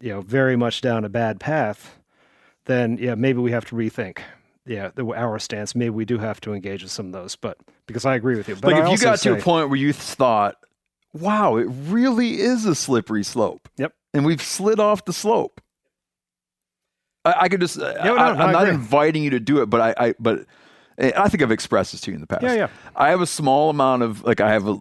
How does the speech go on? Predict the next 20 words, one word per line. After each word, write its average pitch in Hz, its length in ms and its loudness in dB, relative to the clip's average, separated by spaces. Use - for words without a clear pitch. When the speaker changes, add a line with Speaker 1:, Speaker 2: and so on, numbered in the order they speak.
Speaker 2:
a, 117 60 -2
a 117 220 0
teensy 240 520 -4
bit 170 160 2
of 147 120 0
frustration 113 840 -4
with 107 280 0
wildlife 110 880 -2
groups 90 640 -10
who 104 500 -4
I 110 220 2
feel 110 320 -2
could 95 200 -8
prob-, 120 480 0
could 107 220 -6
perhaps 120 580 -2
be 120 200 -4
impactful 110 880 -4
around 113 560 2
defending 117 880 0